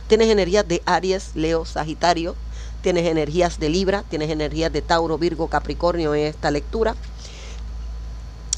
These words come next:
Tienes la carta de el as de oro, sí. Aquí hay alguien que va a regresar, pero esta energía está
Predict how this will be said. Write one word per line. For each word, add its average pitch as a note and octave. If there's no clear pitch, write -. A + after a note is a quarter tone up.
Tienes G#3
la F#3
carta F3+
de D#3+
el E3
as E3+
de D#3
oro, E3
sí. -
Aquí E3
hay E3
alguien F#3
que E3+
va E3+
a G3
regresar, F3
pero D3+
esta F#3
energía F3
está F#3+